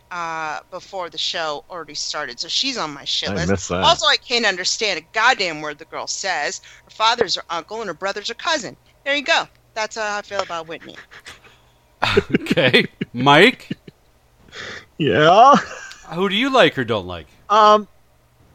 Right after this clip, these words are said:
Speaker 2: let me look at my chart here.
Speaker 3: Oh, my God.
Speaker 2: <laughs> Glance. No, give me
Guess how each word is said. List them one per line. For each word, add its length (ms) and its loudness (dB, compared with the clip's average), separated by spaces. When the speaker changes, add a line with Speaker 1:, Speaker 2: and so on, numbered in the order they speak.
Speaker 2:
let 1800 -20
me 80 -8
look 200 4
at 80 2
my 120 4
chart 600 6
here. 540 -8
Speaker 3:
Oh, 200 4
my 160 0
God. 520 -2
Speaker 2:
<laughs> 100 -8
Glance. 560 2
No, 480 8
give 340 -4
me 140 -8